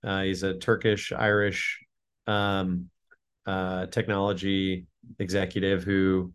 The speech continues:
married a beautiful Danish lady and moved to Copenhagen. And he joined us about a year ago, and he's helped us,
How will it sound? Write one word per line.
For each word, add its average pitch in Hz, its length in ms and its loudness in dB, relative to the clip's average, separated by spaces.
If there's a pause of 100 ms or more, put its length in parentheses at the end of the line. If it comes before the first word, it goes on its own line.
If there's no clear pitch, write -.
married 101 340 4
a 95 60 2
beautiful 95 720 2
Danish 95 360 2
lady 92 300 4
and 92 140 4
moved 90 200 4
to - 60 -8
Copenhagen. 95 480 2 (480)
And 107 480 6 (180)
he 110 300 8
joined 113 260 6
us 113 120 4
about 107 180 6
a 107 40 6
year 147 200 8
ago, 110 420 4 (560)
and 107 320 0
he's 107 600 4 (420)
helped 123 240 4
us, - 440 2